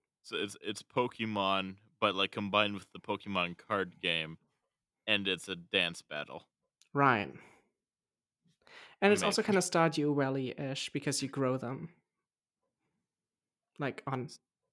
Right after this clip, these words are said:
Speaker 2: on a field.
Speaker 1: So
Speaker 2: Like a
Speaker 1: you,
Speaker 2: farming
Speaker 1: you're
Speaker 2: game.
Speaker 1: also farming the monster. Okay. <laughs>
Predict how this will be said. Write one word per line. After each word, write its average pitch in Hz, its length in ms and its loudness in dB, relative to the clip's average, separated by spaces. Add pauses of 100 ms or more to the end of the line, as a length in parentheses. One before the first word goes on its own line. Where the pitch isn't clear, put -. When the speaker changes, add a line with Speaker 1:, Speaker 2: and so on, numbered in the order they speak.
(400)
Speaker 2:
on 143 100 0
a 139 40 -6
field. 139 280 -4 (1080)
Speaker 1:
So 151 40 -2
Speaker 2:
Like 127 40 0
a 113 80 2
Speaker 1:
you, 110 120 2
Speaker 2:
farming 143 220 4
Speaker 1:
you're - 80 4
Speaker 2:
game. - 80 2
Speaker 1:
also 110 260 0
farming 98 560 -2
the 85 80 -8
monster. 78 380 -10
Okay. 90 500 -4
<laughs> - 40 -14